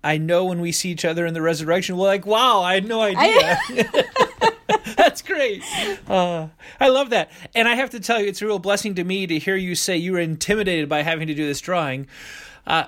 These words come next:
Speaker 1: you know, we've got this Facebook group where people have been putting their
Speaker 2: Yes.
Speaker 1: art, uh, all throughout Lent and, and Holy Week, and there are some people in there that are just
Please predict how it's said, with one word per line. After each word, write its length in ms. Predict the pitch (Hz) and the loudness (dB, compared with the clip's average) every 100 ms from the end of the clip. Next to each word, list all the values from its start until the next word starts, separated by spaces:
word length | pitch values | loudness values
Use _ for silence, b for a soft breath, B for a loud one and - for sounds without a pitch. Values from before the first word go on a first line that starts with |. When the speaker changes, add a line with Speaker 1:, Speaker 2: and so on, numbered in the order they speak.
| - | -4
Speaker 1:
you 140 | 175 | -4
know, 80 | 185 | -2
we've 260 | 190 185 - | -2 -4 -2
got 220 | 165 165 | -2 0
this 160 | 151 | -6
Facebook 440 | - 185 190 - 151 | -4 -2 -2 -6 -4
group 240 | 147 139 | -4 -4
where 120 | 135 | -6
people 300 | 131 165 151 | -6 -6 -4
have 100 | 143 | -4
been 220 | 131 135 135 | -4 -6 -6
putting 300 | 165 147 139 | -8 -6 -4
their 260 | 135 131 202 | -2 -2 -2
Speaker 2:
Yes. 520 | 220 - - - - | 0 0 -2 -8 -12
Speaker 1:
art, 120 | - | -8
uh, 300 | 135 131 120 - | -6 -6 -8 -8
all 240 | 143 160 156 | -4 -2 -2
throughout 500 | - 143 147 139 - | -4 -2 -2 -2 -8
Lent 720 | - 135 120 - 131 139 127 - | -20 -20 -18 -8 -4 -4 -6 -10
and, 240 | - 123 113 | -10 -10 -8
and 160 | 127 | -10
Holy 320 | 113 143 139 123 | -8 -6 -4 -6
Week, 260 | 117 117 139 | -10 -10 -8
and 140 | 131 | -6
there 100 | 190 | -6
are 40 | |
some 200 | 180 131 | -6 -8
people 340 | 120 170 135 107 | -6 -6 -4 -6
in 180 | 131 131 | -6 -6
there 160 | 110 | -8
that 160 | 104 107 | -8 -8
are 140 | 101 | -10
just 320 | 107 117 - | -10 -10 -10